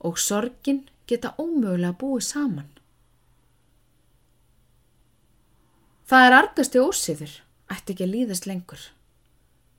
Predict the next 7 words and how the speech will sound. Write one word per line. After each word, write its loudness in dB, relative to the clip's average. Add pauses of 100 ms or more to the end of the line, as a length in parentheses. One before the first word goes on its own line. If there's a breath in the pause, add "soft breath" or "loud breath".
(760)
Ef -8
hægt -2
hefði 0
verið 2
að -4
komast -2
heim, -2